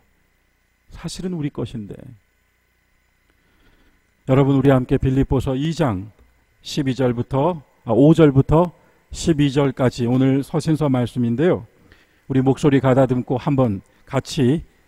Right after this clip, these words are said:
이 말씀들을 읽어보겠습니다. 오 절부터 십이 절까지 한 목소리로 새기며 읽어봅시다.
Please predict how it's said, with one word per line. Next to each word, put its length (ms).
이 100
말씀들을 720
읽어보겠습니다. 1300
오 160
절부터 400
십이 260
절까지 440
한 120
목소리로 680
새기며 360
읽어봅시다. 760